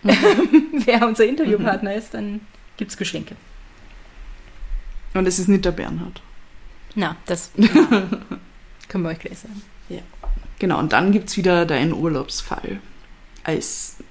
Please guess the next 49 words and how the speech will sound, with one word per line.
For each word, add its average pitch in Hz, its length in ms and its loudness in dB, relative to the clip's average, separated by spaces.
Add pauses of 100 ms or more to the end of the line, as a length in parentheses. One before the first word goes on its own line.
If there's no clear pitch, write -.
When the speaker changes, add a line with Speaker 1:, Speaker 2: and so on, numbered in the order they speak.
(300)
Speaker 1:
übernächsten 165 600 2
Fall - 260 -10
sozusagen. - 560 -12
Speaker 2:
Genau. 208 280 -2 (1040)
Speaker 1:
Bin 156 100 -4
ich 156 120 0
schon 90 100 -4
sehr - 160 -8
gespannt, - 360 -4
wo 165 120 -4
wir 185 100 -2
hinreisen. 214 720 -4 (340)
Speaker 2:
Mhm. - 80 -10
Es 165 140 -8
wird 180 120 -6
nicht 202 140 -6
Italien 208 400 -8
sein, 185 180 -10
das 190 120 -12
kann 208 140 -10
ich - 100 -12
mal 208 100 0
verraten. 180 640 -2
Speaker 1:
Ja, 175 160 2 (880)
das - 200 -12
habe 190 140 -4
ich 180 140 -2
genommen. 156 340 2
Speaker 2:
Leider 196 420 2
schnappst - 320 -6
du 226 60 2
immer 202 100 2
das 180 120 -6
beste 175 280 -6
Urlaubsland 175 460 -6
als 160 120 -10
erstes 208 320 2
weg. 175 280 -8
Speaker 1:
<laughs> - 100 -16
Ich 160 120 -8
habe 160 100 -6
es - 100 -4
gepachtet. - 580 -10 (200)
Speaker 2:
Mhm. 214 180 0
Speaker 1:
Ah, 185 140 0
es - 100 -14
ist - 140 -8
so 202 80 -8
toll. 214 260 -10